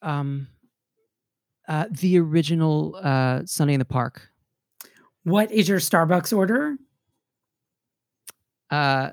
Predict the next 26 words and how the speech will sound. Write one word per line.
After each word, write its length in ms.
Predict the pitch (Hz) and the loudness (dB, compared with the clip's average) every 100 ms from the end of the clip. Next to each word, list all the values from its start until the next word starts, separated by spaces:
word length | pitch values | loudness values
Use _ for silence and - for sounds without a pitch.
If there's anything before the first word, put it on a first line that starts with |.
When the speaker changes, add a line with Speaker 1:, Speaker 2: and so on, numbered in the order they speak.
| - - | -12 -8
Speaker 1:
a, 220 | 139 143 - | -6 -6 -6
a 60 | |
short 580 | 143 - - 170 165 - _ _ _ - | -6 -4 -2 0 0 -4 _ _ _ -2
double 220 | 151 127 | 0 2
shot 400 | - 135 127 131 _ _ - | 0 -2 -2 -6 _ _ -10
latte. 360 | - - - - _ _ _ _ _ _ | -10 -10 -16 -20 _ _ _ _ _ _
Speaker 2:
Do 80 | 196 | 4
you 140 | 196 | 6
do 140 | 175 185 | 8 6
any 180 | 175 175 | 6 4
impressions? 840 | 156 170 175 185 190 196 - - _ _ _ _ _ _ _ _ _ _ - - - | 4 2 2 2 2 0 -6 -12 _ _ _ _ _ _ _ _ _ _ -20 -20 -12
Speaker 1:
Yes, 460 | - 151 269 - - | -6 -2 -2 -2 -4
I 100 | 214 | -2
do. 400 | 131 156 156 123 - | -2 0 0 0 -2
Um, 560 | 123 123 120 123 127 - | 0 0 -2 -4 -8 -4
I 100 | 127 | -2
do 180 | 131 135 | 0 0
some. 520 | - 139 147 202 202 | 0 2 2 0 -2
My 200 | 139 139 | 0 0
favorite 540 | - - 151 151 143 | 0 2 2 4 0
is, 420 | - 135 135 131 - | 0 0 2 0 0
oof, 220 | 139 - | 0 0
this 180 | - - | -6 -8
is 80 | 135 | -6
so 180 | 139 131 | -6 -4
bad. 220 | 127 | -4